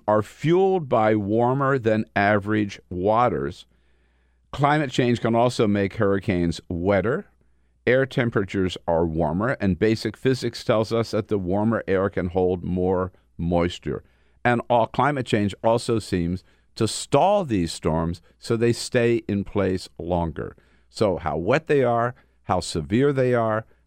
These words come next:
how frequent they are, uh, how long they stay around, all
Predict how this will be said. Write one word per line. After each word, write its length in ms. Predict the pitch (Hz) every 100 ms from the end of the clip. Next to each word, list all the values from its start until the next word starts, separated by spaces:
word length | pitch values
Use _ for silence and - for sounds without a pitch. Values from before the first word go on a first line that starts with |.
| -
how 140 | 85
frequent 640 | - - 127 147 143 127
they 180 | 117 113
are, 420 | 98 98 98 95 - _ _ _ _ _ _
uh, 200 | 95 90
how 200 | 78 101
long 540 | 95 85 95 127 135 123
they 100 | 113
stay 240 | - 107
around, 440 | 98 90 87 82 80 _ _ _
all 440 | 110 98 92 87